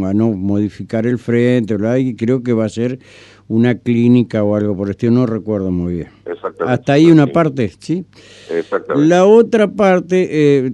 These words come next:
Speaker 1: ha-, hacete un lugar para mañana después de ocho y media de la noche, no, para el mi-, miércoles, ¿sí? Después de las ocho y media de la
Speaker 2: Perfecto.
Speaker 1: noche.
Speaker 2: Dale,
Speaker 1: Eh,
Speaker 2: dale.
Speaker 1: pasó que... Eh, en ese lugar se dieron muchas cosas, ¿sí?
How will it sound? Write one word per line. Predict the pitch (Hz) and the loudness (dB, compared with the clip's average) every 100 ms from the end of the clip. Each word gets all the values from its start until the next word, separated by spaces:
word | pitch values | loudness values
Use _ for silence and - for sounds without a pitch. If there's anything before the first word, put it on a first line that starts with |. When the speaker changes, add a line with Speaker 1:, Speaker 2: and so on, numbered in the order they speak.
| - | -4
Speaker 1:
ha-, | 143 120 135 | -4 -2 -2
hacete | - 160 165 | 0 -2 0
un | 180 | 2
lugar | 170 165 165 156 | 2 2 2 0
para | 147 | 0
mañana | 139 135 139 143 143 131 | 2 2 2 2 2 0
después | 117 131 127 | 0 -2 0
de | |
ocho | 127 123 - | 0 -2 -2
y | |
media | 117 120 117 | 0 2 0
de | |
la | 107 | 0
noche, | 107 107 - 120 | -2 -2 -4 -2
no, | 120 123 | -2 0
para | 131 | 2
el | 123 | 2
mi-, | 123 123 160 165 | 2 4 4 6
miércoles, | 151 170 175 151 123 104 92 | 6 8 8 6 2 0 -2
¿sí? | 120 131 | -2 -4
Después | 127 117 - 123 | -4 -4 -2 0
de | |
las | 113 113 | 0 0
ocho | - | 0
y | 120 | 0
media | 120 | 2
de | 117 | 2
la | 107 | 0
Speaker 2:
Perfecto. | 101 - - - | -2 -4 -16 -14
Speaker 1:
noche. | |
Speaker 2:
Dale, | - 73 85 | -10 -8 -4
Speaker 1:
Eh, | 131 131 127 127 123 | 0 4 4 4 4
Speaker 2:
dale. | 123 123 120 120 - _ _ _ - _ _ _ _ _ _ _ _ _ _ _ _ _ _ _ _ | 4 4 4 2 -4 _ _ _ -20 _ _ _ _ _ _ _ _ _ _ _ _ _ _ _ _
Speaker 1:
pasó | - - 220 220 | -6 2 2 2
que... | 208 220 - | -2 -2 -2
Eh, | 160 160 156 151 147 143 139 _ _ _ | -2 2 2 2 2 2 0 _ _ _
en | 165 185 | -2 0
ese | 208 202 | 2 2
lugar | 185 196 185 | 4 4 2
se | - 185 | 2 2
dieron | 226 220 196 | 4 2 4
muchas | 220 208 - 147 | 4 4 2 -2
cosas, | - 147 127 123 110 | 0 2 2 -2 -4
¿sí? | - 139 165 | 0 0 0